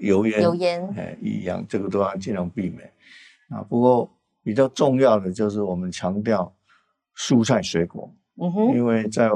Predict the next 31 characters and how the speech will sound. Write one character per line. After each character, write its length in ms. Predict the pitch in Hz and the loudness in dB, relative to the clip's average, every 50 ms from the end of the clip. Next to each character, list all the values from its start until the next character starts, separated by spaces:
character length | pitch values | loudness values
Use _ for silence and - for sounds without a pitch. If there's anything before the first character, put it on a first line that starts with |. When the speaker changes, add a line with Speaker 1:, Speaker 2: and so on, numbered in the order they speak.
| - | -2
Speaker 1:
我， 300 | - 98 95 95 92 - _ _ - - - - - _ - | -2 -2 -2 -2 -2 -4 _ _ -20 -20 -20 -20 -20 _ -6
我 180 | - 101 95 | -2 0 2
那 120 | 101 120 123 | 2 2 4
个 100 | 110 104 | 4 2
年 220 | 98 98 98 107 110 | 2 2 2 2 2
代 220 | 120 113 107 104 | 2 2 2 2
在 280 | 101 104 107 104 101 95 | 0 2 2 2 2 0
美 240 | 90 90 90 87 | 0 -2 -2 -2
国 160 | 85 90 90 92 | -2 -4 -4 -2
进 220 | - 117 101 101 | 0 0 0 0
修 180 | 95 107 101 98 | 0 -2 -2 -2
的 100 | 95 92 | -2 -4
时 200 | 90 92 92 87 | -6 -6 -6 -6
候， 180 | 85 95 90 87 | -6 -4 -4 -2
Speaker 2:
嗯 80 | 180 175 | -2 -2
哼。 240 | 196 196 214 226 - - - - - _ | -2 -2 -4 -4 -4 -10 -20 -20 -20 _
Speaker 1:
回 200 | - 104 104 110 | -2 2 4 4
来 180 | 107 98 82 85 | 4 4 2 -2
的 120 | 85 87 | -4 -8
时 100 | 92 107 | -6 -4
候 80 | 104 98 | -4 -4
就， 340 | 95 101 98 95 95 101 95 - _ _ _ _ _ _ _ _ _ _ _ _ _ _ _ _ _ _ _ _ _ _ _ | -2 -2 -2 0 -2 -4 -6 -10 _ _ _ _ _ _ _ _ _ _ _ _ _ _ _ _ _ _ _ _ _ _ _
这 160 | - 104 90 | -6 -4 -2
个 180 | 90 90 87 90 | -2 -2 -4 -4
就 200 | 107 107 98 92 | -4 -4 -4 -4
知 140 | 95 110 107 | -4 -2 -2
道 120 | 101 95 | 0 0
美 180 | 92 90 87 87 | 0 -2 -2 -2
国 160 | 92 90 92 | -2 -2 0
在 160 | 104 104 98 | 2 0 0
推 440 | 92 - - - 101 101 98 101 | 0 -4 -2 2 2 2 2 0